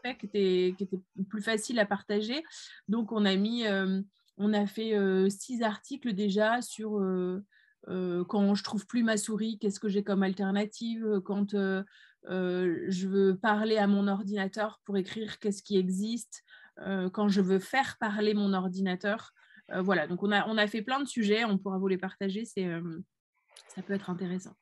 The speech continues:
Ensuite, on a, on a fait, euh, des webinaires et des tutoriels, pareil, pour répondre un peu à des demandes un peu ciblées.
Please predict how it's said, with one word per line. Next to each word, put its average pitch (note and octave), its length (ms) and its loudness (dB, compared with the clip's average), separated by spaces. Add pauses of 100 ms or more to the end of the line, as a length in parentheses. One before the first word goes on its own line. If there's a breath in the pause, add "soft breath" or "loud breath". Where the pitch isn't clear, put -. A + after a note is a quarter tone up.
(500 loud breath)
Ensuite, G#3+ 300 0
on D4+ 120 2
a, G3 340 6
on G#3 120 0
a G3+ 100 4
fait, G#3+ 300 0
euh, F#3+ 220 4
des F#3 140 0
webinaires G3 500 0
et A#3+ 60 -2
des G3+ 140 0
tutoriels, G3+ 720 0
pareil, G3 380 4
pour G3+ 200 -6
répondre G3+ 360 0
un G3 120 2
peu G#3+ 160 -2
à G3+ 80 2
des F3+ 100 -8
demandes G3 340 -4
un G3 100 0
peu G#3+ 120 -10
ciblées. G3+ 440 -6